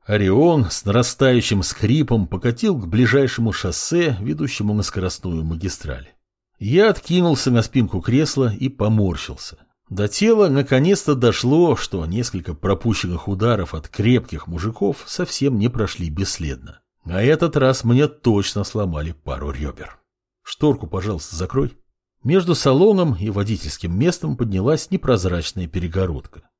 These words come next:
Едва она закрылась, я приподнял край рубашки, по боку расплывался громадный чёрный синяк. Лёгкие свело судорогой,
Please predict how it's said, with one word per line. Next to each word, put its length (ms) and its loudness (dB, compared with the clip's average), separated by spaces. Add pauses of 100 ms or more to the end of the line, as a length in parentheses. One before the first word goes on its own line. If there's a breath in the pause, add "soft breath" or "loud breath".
(120)
Едва 400 4
она 160 4
закрылась, 720 2
я 160 0
приподнял 600 0
край 260 4
рубашки, 760 0 (140)
по 140 -6
боку 460 -2
расплывался 760 -4
громадный 720 2
чёрный 420 -6
синяк. 640 -8 (220)
Лёгкие 480 2
свело 360 2
судорогой, 680 -2